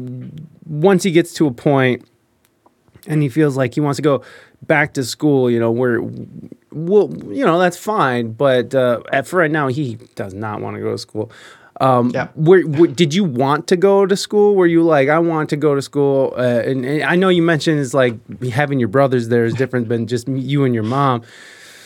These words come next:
Speaker 1: So, so were you just like, "Ugh, I need to, I need to change the scenery around <laughs> here"?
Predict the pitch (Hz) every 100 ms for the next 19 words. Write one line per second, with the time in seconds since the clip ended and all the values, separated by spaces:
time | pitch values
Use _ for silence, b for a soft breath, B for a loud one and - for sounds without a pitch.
0 | B B - 185 151 156 151 - 175 170
1 | 170 165 156 143 135 127 139 147 143 B
2 | B B 151 147 131 120 113 98 B B
3 | - 151 117 110 - 139 120 117 - 143
4 | 131 120 120 120 120 120 - 139 123